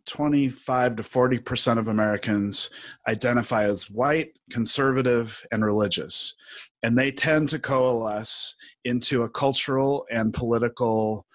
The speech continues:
um, group that tends to vote Republican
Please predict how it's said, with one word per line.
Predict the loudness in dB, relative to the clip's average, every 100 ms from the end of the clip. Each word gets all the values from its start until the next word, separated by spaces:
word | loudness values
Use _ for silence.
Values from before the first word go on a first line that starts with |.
| -20 _ _ -6
um, | -2 0 -2
group | -2 0 0 -2 -4 -4 -6 -20 -14 -6
that | -4
tends | 0 0 0
to | -2
vote | -2 0
Republican | -2 -2 -2 0 -2 0 0